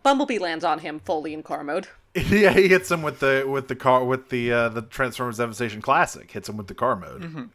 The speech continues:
Speaker 2: Um, and, you know, dispatches those two guys pretty quickly. Is about to shoot the lock off of, uh, Optimus's, like, chains.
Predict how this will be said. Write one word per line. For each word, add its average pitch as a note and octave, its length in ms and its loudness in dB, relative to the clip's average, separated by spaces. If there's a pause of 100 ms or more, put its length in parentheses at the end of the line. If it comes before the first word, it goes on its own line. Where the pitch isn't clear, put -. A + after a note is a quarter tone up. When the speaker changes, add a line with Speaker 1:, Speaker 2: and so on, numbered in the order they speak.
(1800)
Speaker 2:
Um, A#2 720 0
and, C3+ 140 -6
you F#3 80 -2
know, A#2+ 80 0
dispatches D#3+ 520 0
those D#3+ 180 0
two E3 100 -6
guys D3 220 2
pretty D3+ 180 -4
quickly. C#3 460 0
Is C3+ 160 -2
about C#3 380 4
to D#3+ 100 0
shoot C#3+ 560 -4
the B2+ 100 0
lock A2 560 -2 (140)
off A2 560 -2
of, G#2 420 -2
uh, G#2 380 -4
Optimus's, G2+ 840 -10
like, G2+ 220 -8
chains. A2 680 -6